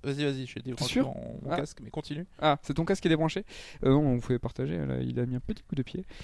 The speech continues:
Speaker 2: Et, euh, et donc du coup, on va dans une boutique de rétro Toulouse, donc à quinze balles le Onimusha. Euh, petite anecdote, hein, c'est vrai que Onimusha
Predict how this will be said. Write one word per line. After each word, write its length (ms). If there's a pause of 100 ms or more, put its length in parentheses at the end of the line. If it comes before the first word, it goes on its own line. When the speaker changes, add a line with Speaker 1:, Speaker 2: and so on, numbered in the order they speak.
(200)
Speaker 2:
Et, 240
euh, 420
et 80
donc 160
du 100
coup, 120
on 60
va 80
dans 160
une 200
boutique 400
de 360
rétro 240
Toulouse, 240
donc 180
à 60
quinze 200
balles 180
le 100
Onimusha. 480
Euh, 80
petite 300
anecdote, 420
hein, 80
c'est 120
vrai 120
que 100
Onimusha 420